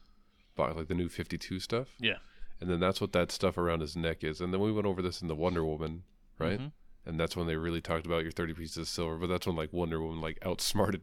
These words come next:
Speaker 1: Judas and God. <laughs> It's like,
Speaker 2: <laughs>
Speaker 1: uh, but yeah, and then, uh, I don't know, there's, like, some weird shit about the way,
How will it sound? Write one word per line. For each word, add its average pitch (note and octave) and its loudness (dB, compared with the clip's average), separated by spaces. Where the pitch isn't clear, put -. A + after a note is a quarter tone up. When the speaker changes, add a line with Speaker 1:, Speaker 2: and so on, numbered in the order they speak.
Speaker 1:
Judas F2+ -2
and E2 -2
God. F2 0
<laughs> - 0
It's A2 4
like, C3 6
Speaker 2:
<laughs> B2+ 0
Speaker 1:
uh, A2 4
but D2 -2
yeah, A#2 6
and G#2 6
then, A2+ 6
uh, G2+ 6
I - 2
don't A2+ 8
know, G#2+ 6
there's, A2 0
like, C3 -4
some G2 -4
weird F#2+ 2
shit - 0
about E2+ 0
the E2+ -2
way, E2 0